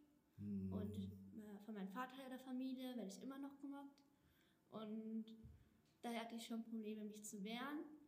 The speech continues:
Speaker 2: Daraufhin habe ich mir so eine Person ausgedacht, die halt, die ständig sage, dass ich einfach Content gebe, wenn mich jemand beleidigt oder so.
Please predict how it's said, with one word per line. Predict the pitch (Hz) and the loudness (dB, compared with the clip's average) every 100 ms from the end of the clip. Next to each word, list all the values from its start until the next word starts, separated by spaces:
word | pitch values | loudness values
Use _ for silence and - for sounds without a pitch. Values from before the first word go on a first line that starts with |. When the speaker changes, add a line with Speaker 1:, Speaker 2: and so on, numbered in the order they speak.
| - - | -20 -12
Speaker 2:
Daraufhin | 214 226 240 247 | -4 -2 0 2
habe | 233 | 2
ich | 240 | 0
mir | 233 | 0
so | 214 | 0
eine | 208 190 - | -2 -2 -2
Person | 233 233 277 311 - | -2 2 4 4 2
ausgedacht, | 277 - - 285 277 277 - | 0 -4 -6 -8 -8 -10 -8
die | 226 214 | -8 -2
halt, | 196 190 - - - - | -2 -2 -8 -18 -12 -2
die | 226 | 0
ständig | - 220 233 | 0 0 0
sage, | 233 226 233 226 | 0 0 0 0
dass | 220 196 | -2 -2
ich | |
einfach | 202 196 196 | -6 -6 -6
Content | - 269 277 - | -4 0 0 -2
gebe, | - 269 240 | -2 -2 0
wenn | |
mich | 220 - | -2 0
jemand | 202 190 | -2 0
beleidigt | 185 208 277 - | 0 -2 -4 -4
oder | 269 262 | -4 -4
so. | 262 269 - | -4 -4 -6